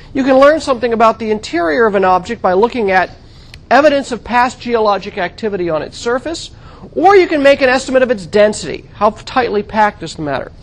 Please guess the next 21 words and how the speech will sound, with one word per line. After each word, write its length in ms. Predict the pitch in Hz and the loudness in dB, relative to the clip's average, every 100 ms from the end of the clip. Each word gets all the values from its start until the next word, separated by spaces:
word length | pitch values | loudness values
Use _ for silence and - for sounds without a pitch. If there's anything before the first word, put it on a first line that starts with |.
| - - - - | -20 -20 -20 -6
And 100 | 311 | -2
what 160 | 349 | 0
we 80 | 339 | 0
find 420 | - 392 415 392 | 0 2 4 2
from 220 | - 233 | 0 0
this 300 | 175 156 185 | 0 0 -4
is 100 | 214 | -4
that 160 | 233 - | -4 -4
Mercury 640 | 165 240 320 - 262 240 | 0 0 0 0 0 2
has 200 | 220 202 | 0 -2
a 60 | 185 | -2
very, 280 | 208 302 285 | 0 0 4
very 180 | 269 | 4
large 420 | 226 226 233 233 226 | 4 4 2 0 0
iron 300 | 214 202 - | 0 0 -4
core 420 | - 330 269 214 | -4 2 2 2
and 100 | 202 | 0
a 60 | |
weak 340 | 196 233 269 214 | -2 -4 -6 -4
magnetic 500 | 202 190 180 170 160 | -4 -4 -4 -6 -6
field. 420 | - 185 113 | -6 -6 -6